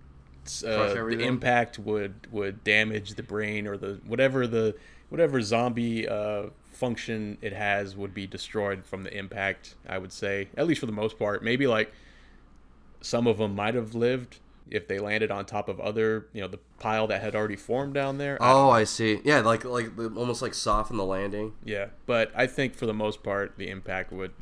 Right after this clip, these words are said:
Speaker 1: would do it. Uh,
Speaker 2: Yeah.
Speaker 1: and it was a cool kill, and, and like you, like you said, it was
Speaker 2: Oh,
Speaker 1: zombie.
Speaker 2: no, that was the zombie
Speaker 1: That was
Speaker 2: kill of
Speaker 1: the
Speaker 2: the century.
Speaker 1: Yeah, like you said, yeah.
Speaker 2: Yeah,
Speaker 1: So
Speaker 2: for sure.
Speaker 1: so that was definitely, um,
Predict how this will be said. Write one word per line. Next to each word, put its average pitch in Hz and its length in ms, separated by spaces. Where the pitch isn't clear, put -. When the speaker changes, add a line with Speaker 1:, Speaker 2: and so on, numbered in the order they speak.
Speaker 1:
would 107 200
do - 80
it. - 180
Uh, 147 200
Speaker 2:
Yeah. 151 40
Speaker 1:
and 175 100
it 196 60
was 190 200
a 143 60
cool 143 340
kill, 131 300
and, 107 120
and 107 180
like 110 160
you, 104 200
like 107 200
you 104 60
said, 110 180
it 98 100
was 117 180
Speaker 2:
Oh, 202 100
Speaker 1:
zombie. 131 100
Speaker 2:
no, 160 240
that 123 240
was 127 220
the 113 240
zombie 123 260
Speaker 1:
That 143 60
was 135 160
Speaker 2:
kill 131 140
of 123 60
Speaker 1:
the 131 60
Speaker 2:
the 127 60
century. 110 460
Speaker 1:
Yeah, 98 320
like 101 180
you 104 60
said, 101 300
yeah. - 180
Speaker 2:
Yeah, 92 140
Speaker 1:
So 123 120
Speaker 2:
for 92 80
sure. 80 280
Speaker 1:
so 110 240
that 117 100
was 127 140
definitely, 107 800
um, 98 380